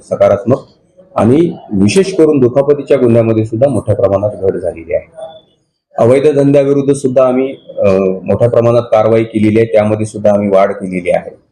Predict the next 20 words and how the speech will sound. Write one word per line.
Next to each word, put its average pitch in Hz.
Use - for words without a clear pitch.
विशेष 131
करून 131
एमपीडीए 131
मध्ये 110
जवळपास 110
तीन 131
आरोपींविरुद्ध 107
आम्ही 101
एमपीडीए 98
ची 101
यशस्वी 113
कारवाई 101
केलेली 90
आहे. 87
अ, 92
छप्पनचे 120
सुद्धा 113
तडीपारीचे 107
जवळपास, 104
अ, 95